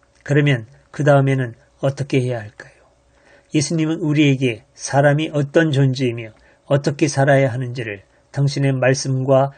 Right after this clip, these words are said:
삶을 통해 알려주셨습니다. 우리는 이제 예수 외에는 구원이 없다는 배타적이고 독선적인 교리에 매이지 말고 예수님의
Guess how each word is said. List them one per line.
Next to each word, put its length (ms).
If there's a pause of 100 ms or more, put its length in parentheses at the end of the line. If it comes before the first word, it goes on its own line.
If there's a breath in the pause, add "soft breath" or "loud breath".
삶을 580
통해 400 (200 soft breath)
알려주셨습니다. 1040 (800 soft breath)
우리는 420
이제 540 (300)
예수 280
외에는 440
구원이 440
없다는 500 (260 loud breath)
배타적이고 960 (160 soft breath)
독선적인 680
교리에 380
매이지 480
말고 540 (360 soft breath)
예수님의 580